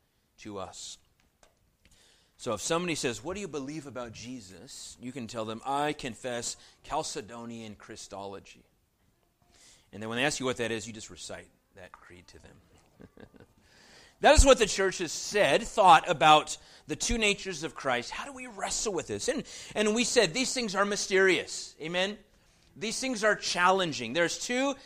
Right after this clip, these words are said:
main things that have stumped the church, where the church has spilt maybe the most ink trying to articulate well what it is that we believe,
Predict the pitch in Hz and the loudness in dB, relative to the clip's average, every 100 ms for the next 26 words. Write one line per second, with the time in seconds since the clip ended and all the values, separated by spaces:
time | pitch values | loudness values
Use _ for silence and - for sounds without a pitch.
0 | - - 165 220 240 160 170 170 165 156 | -20 -12 -2 0 0 -2 -4 -4 -2 0
1 | 151 - - - - 214 320 - - _ | 0 0 -4 -4 0 0 0 -4 -14 _
2 | - - 143 175 - 190 233 302 185 175 | -20 -20 -8 -6 -2 2 2 2 -4 -2
3 | 165 - 214 226 202 185 - - 214 214 | -2 2 2 4 4 4 0 2 4 4
4 | - 202 214 180 175 165 202 254 - 220 | 0 -6 -4 -6 -8 0 2 2 0 -2
5 | 262 339 - - - - - 208 208 190 | -2 -4 -14 -20 -18 6 6 8 4 4
6 | 170 165 214 - 220 208 185 156 170 202 | 4 0 -10 -6 -2 0 0 -4 0 2
7 | 254 - - 143 202 233 226 202 175 170 | 2 -4 -12 -4 -2 0 -2 -2 -2 -4
8 | 160 160 143 165 277 320 | -2 -4 -4 -4 -4 -6